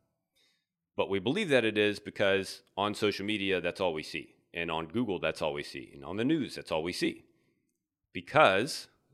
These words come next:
they push this information because they know it creates engagement. They know that you're going to watch and read.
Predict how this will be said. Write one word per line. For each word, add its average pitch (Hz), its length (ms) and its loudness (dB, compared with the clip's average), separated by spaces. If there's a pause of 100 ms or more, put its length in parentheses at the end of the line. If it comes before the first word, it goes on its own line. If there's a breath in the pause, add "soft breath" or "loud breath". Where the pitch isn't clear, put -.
(100)
they 98 340 2 (200)
push - 240 0
this 107 200 -6
information 85 500 -4
because 85 240 -8
they 80 100 -4
know 92 240 2
it 90 80 -2
creates 80 300 -6
engagement. 69 440 -14 (1040)
They 76 120 -8
know 113 180 2
that 107 160 4
you're 92 160 -2
going 90 380 0
to - 120 -12
watch 85 400 0
and 71 140 -10
read. 69 280 -10